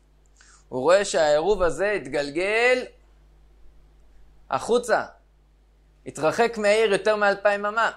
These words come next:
העירוב צריך להיות בתוך אלפיים אמה מהעיר. או הוא רואה שהעירוב נשרף. אז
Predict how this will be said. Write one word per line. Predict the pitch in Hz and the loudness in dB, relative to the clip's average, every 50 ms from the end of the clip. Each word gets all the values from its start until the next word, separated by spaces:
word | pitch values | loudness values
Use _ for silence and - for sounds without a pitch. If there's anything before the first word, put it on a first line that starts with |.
| - - _ _ - | -10 -20 _ _ -6
העירוב | 117 123 135 156 156 | -4 -4 -2 -2 -4
צריך | - - 165 - | -6 -6 -6 -4
להיות | 175 165 - | -6 -6 -6
בתוך | 160 147 196 196 196 | -4 -2 0 0 2
אלפיים | 220 202 - 180 165 151 143 | 0 0 0 0 -2 -2 -2
אמה | 139 139 139 | -4 -4 -4
מהעיר. | 135 135 131 127 123 120 110 104 101 - _ _ _ - - - - - - - - - - - - - _ - - - - - - - - - - - - - - - - - - - - - - - - - - - - - - - - - - - - - - _ _ _ _ _ _ _ _ _ - - _ _ _ _ _ _ _ _ _ _ _ _ _ _ _ _ - | -4 -2 0 0 0 0 -2 -6 -10 -14 _ _ _ -20 -20 -20 -20 -20 -20 -20 -20 -20 -20 -18 -20 -18 _ -20 -20 -16 -16 -16 -16 -16 -18 -20 -20 -20 -18 -12 -6 -6 -4 -6 -6 -8 -18 -18 -20 -20 -20 -20 -20 -20 -20 -20 -20 -20 -20 -20 -20 -20 -20 -20 -20 _ _ _ _ _ _ _ _ _ -20 -20 _ _ _ _ _ _ _ _ _ _ _ _ _ _ _ _ 0
או | 151 175 208 233 247 254 247 254 - - _ _ _ _ _ _ | 2 4 4 6 4 4 2 0 -4 -14 _ _ _ _ _ _
הוא | - 143 131 | -10 -6 -4
רואה | 120 135 143 156 | 0 0 0 0
שהעירוב | 156 - 165 156 156 156 175 185 180 | 0 2 2 4 4 4 2 0 -2
נשרף. | 185 180 - - 214 214 247 233 185 - - - - - _ _ _ _ _ _ _ _ _ _ _ _ _ _ _ _ _ _ _ _ _ _ _ _ _ _ _ _ _ _ _ _ _ _ _ _ _ _ _ _ _ _ _ _ _ _ _ _ _ _ _ _ _ _ _ _ _ _ _ _ _ _ _ _ _ _ _ _ _ _ _ - | -4 -6 -6 -6 0 2 2 2 2 0 -6 -18 -20 -20 _ _ _ _ _ _ _ _ _ _ _ _ _ _ _ _ _ _ _ _ _ _ _ _ _ _ _ _ _ _ _ _ _ _ _ _ _ _ _ _ _ _ _ _ _ _ _ _ _ _ _ _ _ _ _ _ _ _ _ _ _ _ _ _ _ _ _ _ _ _ _ -4
אז | 113 117 92 - 92 92 95 - | -4 -4 -4 -6 -8 -10 -10 -12